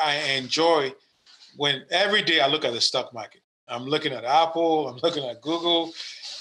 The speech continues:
you know, um, I hate not to bring it up, my own four oh one K, I manage it myself. And it's kinda neat when you look at it and you see whether the stock market is going up or down.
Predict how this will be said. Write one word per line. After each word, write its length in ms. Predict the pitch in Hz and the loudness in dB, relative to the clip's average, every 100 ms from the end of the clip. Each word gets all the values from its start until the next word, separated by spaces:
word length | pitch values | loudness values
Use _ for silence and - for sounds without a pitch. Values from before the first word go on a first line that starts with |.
| - | -6
you 140 | 143 | -2
know, 420 | 135 127 123 123 - | 0 0 0 -4 -4
um, 540 | 127 127 123 127 127 - | 0 2 0 -2 -12 -4
I 120 | 127 | 0
hate 180 | 139 185 | 2 2
not 120 | 175 | 2
to 100 | 180 | 0
bring 180 | 147 160 | 0 0
it 80 | 151 | 2
up, 180 | 143 139 | 2 4
my 80 | |
own 220 | 139 160 156 | 4 4 2
four 260 | 147 147 | 0 0
oh 40 | 139 | 2
one 180 | 139 | -2
K, 140 | 135 139 | 0 -2
I 80 | 139 | 0
manage 300 | 147 147 143 | 0 0 -2
it 100 | 139 | -4
myself. 520 | 131 - 170 139 107 | -2 2 2 2 0
And 180 | 135 143 - _ _ _ | -4 -4 -8 _ _ _
it's 140 | 143 - | -2 0
kinda 260 | 208 165 | 2 0
neat 360 | 156 175 160 - - | 2 0 0 -6 -12
when 180 | 135 139 | -8 -4
you 160 | 135 | -4
look 240 | 135 170 165 | 0 2 4
at 160 | 135 | 4
it 220 | 131 131 - - 139 | 2 -2 -10 -14 -6
and 260 | 131 127 - - - _ _ | -6 -6 -10 -14 -20 _ _
you 160 | 143 139 | -4 0
see 180 | - | 2
whether 200 | 170 156 | 4 4
the 60 | 147 | 4
stock 280 | - 156 147 | 4 2 0
market 220 | 147 147 | 0 0
is 120 | 120 | 0
going 280 | - 151 151 | 2 2 4
up 200 | 143 143 | 2 0
or 140 | 120 | -6
down. 420 | 110 131 139 127 | -2 2 2 0